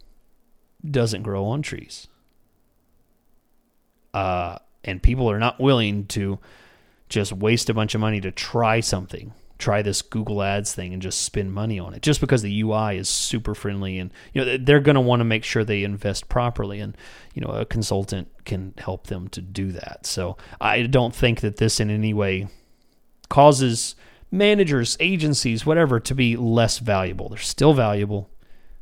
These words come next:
Same thing we've always done. Keep rolling. Keep rolling with the changes. Keep rolling. We'll learn the system. We'll learn the changes. We'll learn the new interface, and we'll be the mediator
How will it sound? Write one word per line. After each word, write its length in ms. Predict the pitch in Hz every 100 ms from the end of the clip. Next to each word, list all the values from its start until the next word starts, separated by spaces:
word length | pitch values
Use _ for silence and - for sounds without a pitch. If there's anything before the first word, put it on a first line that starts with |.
| -
Same 500 | - - - 101 120
thing 260 | 127 135 143
we've 160 | 156
always 380 | 127 107 101 98
done. 360 | - 101 98 107 - - - - -
Keep 320 | - 104 -
rolling. 400 | 95 87 85 90 - - - -
Keep 260 | - 110 -
rolling 260 | 113 120
with 120 | 123
the 60 | 135
changes. 420 | - 98 95 98
Keep 280 | - 120 -
rolling. 380 | 101 104 107 117 - - -
We'll 320 | - 98 156 175
learn 220 | 170 170
the 60 |
system. 520 | 175 - 110 - 107 107 - - -
We'll 320 | 104 139 139
learn 240 | 143 147
the 80 | 151
changes. 440 | - 101 101 101
We'll 240 | 104 113 139
learn 220 | 139 143
the 240 | 131 113
new 380 | 113 135 139 143 - - - -
interface, 840 | 127 127 120 120 110 110 - - -
and 680 | 107 101 101 101 101 101 - - - - - - - _ - - _ - _ -
we'll 200 | 117 117
be 420 | 117 113 104 104 - - - _ _
the 80 | 123
mediator 680 | 120 120 107 95 92 92